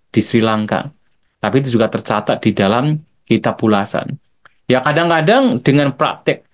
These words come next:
meditasi, praktek dhamma yang begitu mendalam, seakan-akan ketika mencapai sesuatu, seakan-akan kotoran batin sudah lenyap, sudah tidak ada.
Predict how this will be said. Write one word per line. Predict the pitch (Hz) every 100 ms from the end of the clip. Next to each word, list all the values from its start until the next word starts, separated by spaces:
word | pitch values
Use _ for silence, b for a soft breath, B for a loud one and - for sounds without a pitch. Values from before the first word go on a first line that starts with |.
| _ _ -
meditasi, | 151 135 139 - 135 131 165 175
praktek | 165 139 131 127
dhamma | 123 123 139 147
yang | 143 135 127 107 80
begitu | - 127 - 123 127 135
mendalam, | 131 123 113 117 180 285 311 _ _ _ _
seakan-akan | - 131 - 160 151 151 220 233 220
ketika | - 165 165 156
mencapai | 151 151 143 139 151
sesuatu, | 156 165 156 139 127 214 254 247 B -
seakan-akan | - - 147 202 214
kotoran | 180 170 151 127
batin | 117 - 180
sudah | 139 123
lenyap, | 120 160 131 147 - _ _
sudah | - 139 123
tidak | - 117 - 120
ada. | 123